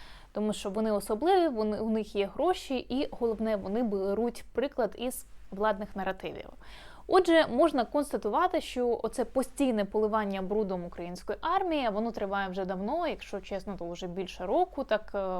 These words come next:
масовані атаки, попри те, що, е, нам дуже часто Банкова, Зеленський кажуть: «Ні, надо об'єднуватися, у нас має бути єдина така центральна лінія»,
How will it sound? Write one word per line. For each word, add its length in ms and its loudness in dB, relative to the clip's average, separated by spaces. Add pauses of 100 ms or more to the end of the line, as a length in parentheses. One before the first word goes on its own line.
(100)
масовані 600 -4
атаки, 440 2
попри 240 -6
те, 180 -2
що, 160 -2
е, 60 -2 (880)
нам 200 2
дуже 200 2
часто 380 -2
Банкова, 540 -2
Зеленський 400 0
кажуть: 300 -2
«Ні, 460 0
надо 440 4
об'єднуватися, 1000 0
у 120 -2
нас 240 -2
має 260 0
бути 340 2 (160)
єдина 420 0
така 240 -4
центральна 520 -2
лінія», 500 0